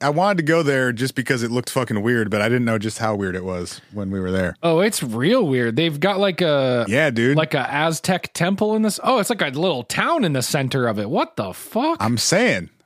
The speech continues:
Speaker 1: world's largest atrium.
Speaker 2: Bro, there are not, there
Speaker 1: It's a
Speaker 2: are
Speaker 1: big
Speaker 2: no
Speaker 1: fucking
Speaker 2: visible
Speaker 1: atrium.
Speaker 2: supports in the center. It just, like,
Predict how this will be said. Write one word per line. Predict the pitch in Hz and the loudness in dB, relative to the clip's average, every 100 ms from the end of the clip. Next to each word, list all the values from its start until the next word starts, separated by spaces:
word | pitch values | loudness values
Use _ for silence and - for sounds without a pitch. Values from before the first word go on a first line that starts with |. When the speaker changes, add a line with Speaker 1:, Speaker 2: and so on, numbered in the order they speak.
| _ | _
Speaker 1:
world's | 107 131 131 | 0 0 2
largest | 143 151 147 151 | 2 2 2 0
atrium. | 180 - 92 85 - _ _ _ - | 0 -2 -4 -6 -14 _ _ _ -2
Speaker 2:
Bro, | 143 165 135 | 2 2 2
there | 160 | 2
are | 180 | 2
not, | 170 170 196 196 - | 2 2 0 -2 -4
there | 151 | 0
Speaker 1:
It's | 185 | 2
a | |
Speaker 2:
are | 202 | 4
Speaker 1:
big | 180 165 | 4 4
Speaker 2:
no | 151 | 4
Speaker 1:
fucking | 147 | 4
Speaker 2:
visible | 147 214 214 | 4 2 2
Speaker 1:
atrium. | 196 202 | 2 2
Speaker 2:
supports | - 160 202 214 160 - - - - - | -2 -2 0 0 -2 -4 -6 -6 -10 -4
in | 170 175 175 | 0 2 2
the | |
center. | 160 190 196 120 | 2 0 0 0
It | 117 | -2
just, | 113 143 - | 0 -2 0
like, | 147 139 - | 0 0 -2